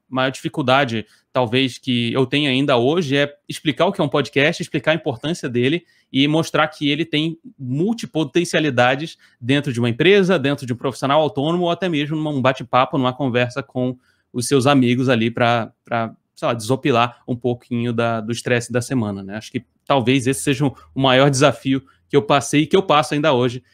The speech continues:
é mostrar a importância do podcast pra todo mundo, porque, como eu falei, ela não é uma mídia,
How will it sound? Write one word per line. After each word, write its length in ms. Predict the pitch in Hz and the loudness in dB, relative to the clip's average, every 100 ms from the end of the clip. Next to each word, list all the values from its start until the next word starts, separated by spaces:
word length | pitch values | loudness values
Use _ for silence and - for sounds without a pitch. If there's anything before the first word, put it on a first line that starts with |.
| _ | _
é 560 | 123 120 120 117 110 - | -2 0 2 2 0 -4
mostrar 320 | 117 135 - 139 | -2 -2 0 0
a 20 | |
importância 480 | 127 139 - 135 131 | 2 -2 -2 -4 -4
do 80 | |
podcast 540 | 120 127 - 127 131 - | -2 -4 0 0 0 -4
pra 240 | - 139 | 0 0
todo 400 | 143 - - 170 | 0 -4 0 2
mundo, 340 | 180 147 156 180 | 4 4 4 2
porque, 480 | 165 151 156 160 170 | 0 -4 2 2 2
como 180 | 156 | 0
eu 40 | 147 | 0
falei, 340 | 165 143 147 | 2 2 0
ela 200 | - 131 | 0 0
não 140 | 135 143 | 2 2
é 40 | |
uma 180 | 135 147 | 2 2
mídia, 320 | 123 120 131 | 2 0 -2